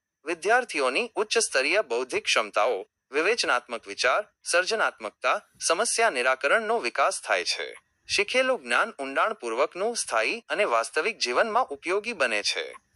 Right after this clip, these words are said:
વિદ્યાર્થીઓ આત્મવિશ્વાસુ, સ્વતંત્ર અને જવાબદાર બને છે.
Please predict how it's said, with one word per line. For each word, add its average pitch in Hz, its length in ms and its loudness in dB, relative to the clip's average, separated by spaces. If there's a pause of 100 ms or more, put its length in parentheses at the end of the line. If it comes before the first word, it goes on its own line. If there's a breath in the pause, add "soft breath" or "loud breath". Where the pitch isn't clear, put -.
વિદ્યાર્થીઓ 190 680 0
આત્મવિશ્વાસુ, 135 920 0 (180)
સ્વતંત્ર 214 560 2
અને 180 280 0
જવાબદાર 143 640 2
બને 117 300 -2
છે. - 340 -4